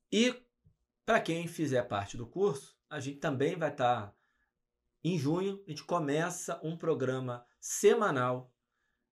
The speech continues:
de conteúdo, comentando livros, comentando artigos, comentando reportagens que surjam e também dando informações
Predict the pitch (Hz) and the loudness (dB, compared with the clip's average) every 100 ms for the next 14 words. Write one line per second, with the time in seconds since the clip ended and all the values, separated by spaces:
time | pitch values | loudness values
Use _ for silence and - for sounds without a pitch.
0 | _ _ 113 139 147 139 120 - - _ | _ _ -10 -2 0 0 -2 -8 -16 _
1 | _ _ _ - 208 214 190 147 147 139 | _ _ _ 0 2 4 6 6 6 4
2 | 113 104 _ _ _ _ _ _ _ _ | 0 -8 _ _ _ _ _ _ _ _
3 | _ - 160 156 - 156 139 143 185 156 | _ -4 0 0 0 0 2 4 4 2
4 | 143 - 147 135 123 143 131 117 - 151 | -6 -6 -6 -6 -4 -4 -2 -4 -4 -4
5 | 151 135 131 135 131 117 123 131 123 117 | -2 -4 -6 -8 -6 -6 -6 -6 -6 -6
6 | 104 98 - _ _ _ _ _ _ _ | -8 -10 -16 _ _ _ _ _ _ _
7 | _ 147 160 143 - 147 156 139 131 - | _ -4 0 -2 2 2 2 0 -6 -10
8 | 120 - 160 175 170 170 - 160 156 147 | -10 -4 -2 -2 -4 -8 -4 -4 -2 -2
9 | 147 160 139 147 139 143 135 131 - 131 | 0 0 -2 -4 -4 -6 -6 -6 -6 -6
10 | 131 123 - | -6 -8 -12